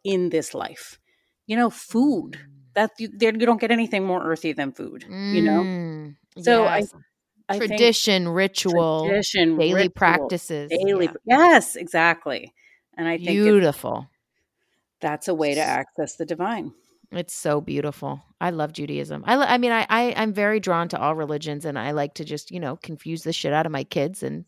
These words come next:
Speaker 2: make them go to
Speaker 1: <laughs>
Speaker 2: temple and church. And <laughs>
Speaker 1: I don't
Speaker 2: I'm
Speaker 1: think
Speaker 2: like,
Speaker 1: they're confused. They're
Speaker 2: Let me
Speaker 1: fine.
Speaker 2: make sure, let me make sure they're good and confused. Let's go to
Speaker 1: Yes.
Speaker 2: every kind of church there is. No, I'm just
Speaker 1: It's,
Speaker 2: kidding.
Speaker 1: it's like a,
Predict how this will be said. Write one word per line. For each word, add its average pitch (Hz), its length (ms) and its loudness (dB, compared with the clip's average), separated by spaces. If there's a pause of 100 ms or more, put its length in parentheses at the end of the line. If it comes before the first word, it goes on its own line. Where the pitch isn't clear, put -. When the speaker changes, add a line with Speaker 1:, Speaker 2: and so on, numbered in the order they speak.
Speaker 2:
make 147 200 -8
them 175 140 0
go - 160 8
to 320 220 4
Speaker 1:
<laughs> - 40 -14
Speaker 2:
temple 208 380 6
and 277 220 4
church. 233 420 4
And 294 300 6
<laughs> - 1300 -2
Speaker 1:
I 208 120 10
don't 247 180 8
Speaker 2:
I'm 262 120 12
Speaker 1:
think 277 60 6
Speaker 2:
like, 277 240 8
Speaker 1:
they're 311 120 -14
confused. - 360 -12 (420)
They're 208 120 8
Speaker 2:
Let 269 120 10
me 339 60 8
Speaker 1:
fine. 294 60 6
Speaker 2:
make 294 160 6
sure, 311 240 4
let 359 160 6
me 508 100 4
make 330 180 2
sure 311 200 2
they're 233 180 6
good 233 280 6
and 339 140 6
confused. 202 840 2 (180)
Let's 415 240 6
go 285 200 8
to 233 60 8
Speaker 1:
Yes. - 160 4
Speaker 2:
every 320 360 4
kind 294 240 0
of 285 120 -8
church 226 340 0
there 202 180 0
is. 135 420 -8
No, 170 140 2
I'm 143 120 -2
just 151 160 -2
Speaker 1:
It's, - 60 -16
Speaker 2:
kidding. 127 360 -6
Speaker 1:
it's 311 340 -2
like 311 260 2
a, 226 140 4